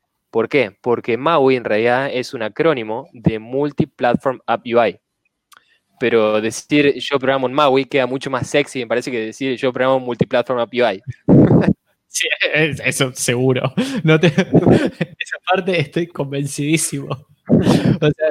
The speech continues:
Speaker 2: decir el nombre completo, como decir en V V M, prefiero decir eso muchas más veces que decir Model View View Model. O sea,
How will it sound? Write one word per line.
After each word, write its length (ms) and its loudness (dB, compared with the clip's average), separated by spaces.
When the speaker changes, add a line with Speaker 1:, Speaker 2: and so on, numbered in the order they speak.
Speaker 2:
decir 300 0
el 120 4
nombre 300 4
completo, 400 0
como 180 2
decir 360 -2
en 140 -2
V 80 -2
V 240 2
M, 140 2
prefiero 400 -4
decir 280 -2
eso 480 -4
muchas 340 -4
más 160 -4
veces 300 -4
que 80 -8
decir 800 0
Model 300 0
View 160 -2
View 160 -2
Model. 400 0
O 100 -20
sea, 300 -12